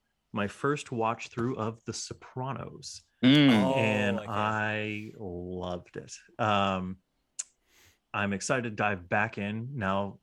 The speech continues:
Speaker 1: having seen it, having tempered expectations, not tempered expectations, but, you know, for twenty, twenty-five years, I've heard about this show, and now I, now I know what it is, and I can go back and really kind of pay attention.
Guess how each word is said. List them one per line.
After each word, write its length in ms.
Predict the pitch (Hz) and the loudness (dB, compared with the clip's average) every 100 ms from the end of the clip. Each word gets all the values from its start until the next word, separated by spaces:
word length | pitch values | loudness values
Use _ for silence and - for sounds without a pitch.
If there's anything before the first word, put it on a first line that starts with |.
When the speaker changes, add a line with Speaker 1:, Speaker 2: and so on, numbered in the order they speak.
| - | -8
Speaker 1:
having 320 | - 101 101 | -2 -2 -2
seen 300 | - 165 160 | -4 -2 -2
it, 180 | 151 - _ _ _ - | -2 -8 _ _ _ -8
having 320 | - 110 98 | -2 -2 -2
tempered 520 | - 104 110 104 92 - | -4 -4 -2 -2 -4 -8
expectations, 720 | 110 - 101 - 113 - 131 | -10 -6 -8 -2 -4 -4 -4
not 160 | 170 - | -6 -4
tempered 280 | 113 98 | -4 -4
expectations, 640 | 90 - 101 - 98 - 131 | -6 -8 -12 -8 -8 -6 0
but, 180 | 233 196 | 0 2
you 80 | |
know, 140 | 98 95 _ - - _ _ _ _ _ _ _ _ _ _ _ | 0 -4 _ -20 -20 _ _ _ _ _ _ _ _ _ _ _
for 100 | 151 | -4
twenty, 560 | - 160 156 143 131 - _ | -2 0 2 2 -2 -8 _
twenty-five 460 | - 151 131 127 104 | -2 0 2 2 2
years, 220 | 110 107 | 0 0
I've 120 | 98 | -2
heard 120 | 95 95 | -2 -4
about 240 | 90 90 | -4 -8
this 120 | 98 | -8
show, 240 | - 92 92 | -4 -4 -2
and 80 | |
now 220 | 92 98 98 | 0 0 0
I, 160 | 101 | -2
now 260 | 127 120 147 | -2 0 0
I 60 | 127 | 0
know 160 | 117 | 2
what 160 | 113 120 | 2 0
it 100 | 101 | 0
is, 200 | 98 95 | -2 -2
and 80 | 95 | -6
I 80 | |
can 120 | 95 101 | -6 -4
go 140 | 98 | -2
back 240 | 92 92 | -2 -4
and 120 | 95 92 | -6 -6
really 240 | 95 95 | -4 -4
kind 180 | 90 98 | -6 -8
of 60 | - _ | -8 _
pay 120 | 120 98 | -6 -6
attention. 520 | - 95 95 - | -4 -6 -6 -8